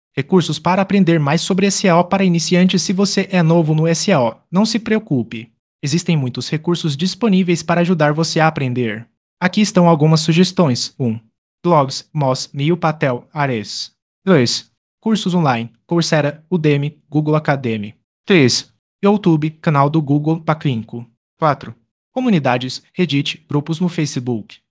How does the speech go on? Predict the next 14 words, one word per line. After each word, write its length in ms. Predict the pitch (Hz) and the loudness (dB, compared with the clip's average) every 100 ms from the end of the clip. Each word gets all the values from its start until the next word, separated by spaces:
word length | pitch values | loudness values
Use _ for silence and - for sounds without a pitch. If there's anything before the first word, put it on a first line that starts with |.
| _ _ - | _ _ -12
Esses 240 | 143 131 | -8 -6
recursos 460 | 160 160 160 147 139 | -8 -6 -6 -6 -8
podem 280 | 160 160 | -6 -4
te 140 | 160 190 | -4 -2
guiar 240 | 190 170 | 0 2
em 80 | 170 | 0
sua 240 | 156 143 | -2 -4
jornada. 560 | 123 143 143 117 110 110 _ _ _ | -4 -4 -4 -6 -10 -16 _ _ _
Lembre-se, 640 | 160 180 196 208 - 175 180 | -2 0 2 0 -2 -4 -4
a 100 | 160 | -6
prática 480 | 156 170 165 - - | -2 0 0 -2 -2
leva 220 | 190 160 | -2 -2
à 40 | 160 | -2
perfeição. 760 | 190 185 190 185 - 117 110 | -4 -2 -2 -2 -4 -8 -10